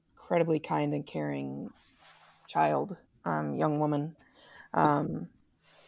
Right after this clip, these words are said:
works her, works her tail off and, um, does every, everything she can to support not only the other students in my pit, but also the cast.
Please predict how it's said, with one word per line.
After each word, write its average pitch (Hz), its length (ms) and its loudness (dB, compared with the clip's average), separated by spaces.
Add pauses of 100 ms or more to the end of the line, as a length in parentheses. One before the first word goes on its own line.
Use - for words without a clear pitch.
(760)
works 170 340 2
her, 160 380 4
works 175 240 4
her 175 120 6
tail 160 280 8
off 151 500 8
and, 151 680 0 (160)
um, 151 340 0
does 156 340 -4
every, 156 260 -2 (220)
everything 165 360 0
she 160 140 -8
can 160 400 -2 (680)
to 160 100 -2
support 160 600 0
not 160 220 8
only 160 320 2 (120)
the 165 100 2
other 156 180 2
students 160 360 -4
in 151 80 -4
my 151 120 -4
pit, - 360 0 (140)
but 170 280 -2
also 156 640 0 (100)
the 165 80 0
cast. - 580 0